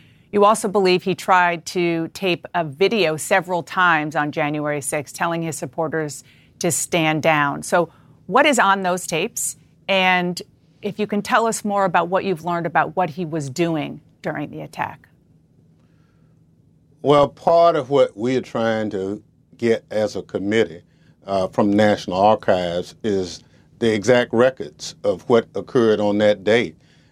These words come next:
Speaker 2: Uh, the president has p-,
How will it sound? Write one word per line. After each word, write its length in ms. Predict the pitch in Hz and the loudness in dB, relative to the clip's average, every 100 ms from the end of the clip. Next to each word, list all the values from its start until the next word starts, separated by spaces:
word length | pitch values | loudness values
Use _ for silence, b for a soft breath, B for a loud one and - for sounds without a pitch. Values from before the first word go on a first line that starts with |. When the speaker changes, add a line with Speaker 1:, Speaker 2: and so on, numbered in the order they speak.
| b | b
Speaker 2:
Uh, 540 | 104 98 98 104 104 98 | -6 -2 0 0 0 -4
the 140 | - | -8
president 600 | 92 - 117 110 107 107 | -12 0 2 2 0 -2
has 340 | 107 98 90 - _ _ _ _ _ _ _ | 0 -2 -4 -12 _ _ _ _ _ _ _
p-, 100 | - | -18